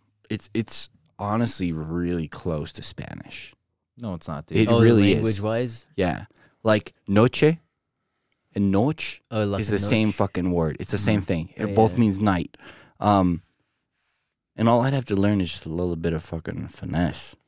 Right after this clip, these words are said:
Speaker 2: Mm-hmm.
Speaker 1: you know?
Speaker 3: In there,
Speaker 1: And
Speaker 3: or do
Speaker 1: get
Speaker 3: you
Speaker 1: a little
Speaker 3: think
Speaker 1: bit of fucking spicy in there, dude.
Speaker 2: How do you say, "How are you"?
Speaker 3: So do you think if you knew
Speaker 1: Kako
Speaker 3: Latin
Speaker 1: si.
Speaker 2: ¿Cómo estás?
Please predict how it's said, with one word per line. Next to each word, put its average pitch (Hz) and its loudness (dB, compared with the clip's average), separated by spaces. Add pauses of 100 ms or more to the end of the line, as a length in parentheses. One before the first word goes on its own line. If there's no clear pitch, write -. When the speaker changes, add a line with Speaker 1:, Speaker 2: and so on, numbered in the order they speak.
(100)
Speaker 2:
Mm-hmm. 101 -4
Speaker 1:
you 90 -4
know? 92 2
Speaker 3:
In 131 2
there, 175 0
Speaker 1:
And 160 6
Speaker 3:
or - 6
do - 6
Speaker 1:
get 135 8
Speaker 3:
you 131 8
Speaker 1:
a - 6
little 139 8
Speaker 3:
think 139 4
Speaker 1:
bit 135 6
of 120 4
fucking 120 -4
spicy 104 0
in 85 0
there, 80 -2
dude. 87 -2 (260)
Speaker 2:
How 135 -2
do 147 2
you 143 -2
say, 131 0
"How 117 0
are 113 -2
you"? 110 -6
Speaker 3:
So 127 -2
do 131 2
you 135 0
think 170 0
if 151 0
you 131 6
knew 120 4
Speaker 1:
Kako 110 2 (100)
Speaker 3:
Latin 98 0
Speaker 1:
si. 113 0 (580)
Speaker 2:
¿Cómo 117 0
estás? - -8